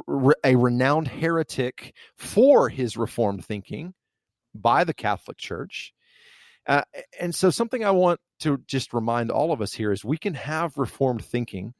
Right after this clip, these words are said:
we can say all the right things, and still be considered as one who either sows or, or plants discord and who doesn't truly adhere to proper theology and doctrine.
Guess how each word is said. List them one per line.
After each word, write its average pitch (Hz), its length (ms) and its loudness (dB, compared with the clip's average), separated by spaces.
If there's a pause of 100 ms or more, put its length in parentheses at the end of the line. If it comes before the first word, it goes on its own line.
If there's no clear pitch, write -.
(320)
we 127 100 2
can 127 160 -2
say 156 340 2
all 156 180 6
the 139 80 6
right 120 240 2
things, 107 600 -10 (840)
and 117 180 -2
still 151 800 4 (380)
be 135 180 -2
considered 117 880 -4 (260)
as 110 260 -6
one 113 540 0 (280)
who 123 140 2
either 117 300 2
sows 120 640 4
or, 110 400 2
or 107 340 4 (300)
plants 120 480 -6
discord 107 720 -2 (640)
and 113 340 -2
who 117 120 -4
doesn't 127 420 2
truly 120 480 0
adhere 107 400 0
to - 140 -2
proper 104 360 -2
theology 98 600 -2
and 101 120 -8
doctrine. - 540 -2